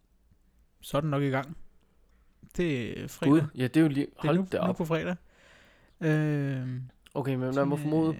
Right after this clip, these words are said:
Speaker 1: øh,
Speaker 2: at de har
Speaker 1: nej.
Speaker 2: kørt mere marketing på det i Kolding.
Speaker 1: Ja, det virker også, som om Kolding er helt med på den på
Speaker 2: Ja.
Speaker 1: alle tænkelige måder. Men det er, øhm, det er en ny festival, som... Øh, øh, altså, handler om at få folk ud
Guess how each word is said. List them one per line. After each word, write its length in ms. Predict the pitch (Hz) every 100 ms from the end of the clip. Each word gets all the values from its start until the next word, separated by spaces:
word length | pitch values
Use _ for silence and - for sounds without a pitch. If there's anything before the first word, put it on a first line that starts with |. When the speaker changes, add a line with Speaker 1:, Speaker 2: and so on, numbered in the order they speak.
| - -
Speaker 1:
øh, 80 | -
Speaker 2:
at 100 | -
de 60 | 165
har 60 | 151
Speaker 1:
nej. 100 | 147
Speaker 2:
kørt 160 | 139 117 - -
mere 320 | 127 135 117
marketing 640 | 117 123 127 - 123 113
på 120 | 117
det 100 | 110
i 120 | 113 - -
Kolding. 360 | 107 98 98 98 _ _ _ _ _ _ _ _
Speaker 1:
Ja, 140 | 147 127 - _
det 80 | 165
virker 180 | 175 180
også, 120 | 160
som 100 | 165
om 120 | 156
Kolding 340 | - 143 151 147
er 380 | 123 120 123 139 143
helt 220 | - 185
med 120 | 143
på 160 | 131 135
den 160 | 135
på 180 | 123 135
Speaker 2:
Ja. 80 | 120
Speaker 1:
alle 220 | 151 160
tænkelige 420 | 160 - 147 143 143
måder. 360 | 127 123 135
Men 180 | 82 139
det 220 | 160 175
er, 400 | 165 147 139 131
øhm, 440 | 131 127 - - - - -
det 160 | 165 165
er 40 |
en 100 | 160
ny 140 | 185 190
festival, 540 | 185 - 185 165 175
som... 300 | - 165 160
Øh, 420 | 151 143 135 139 - - - - - - _ _ _ _ _ -
øh, 600 | 151 139 135 131 127 143
altså, 180 | 131 -
handler 240 | 139 160
om 60 | 160
at 100 | 147
få 100 | 151
folk 380 | - 165 151 -
ud 180 | 185 160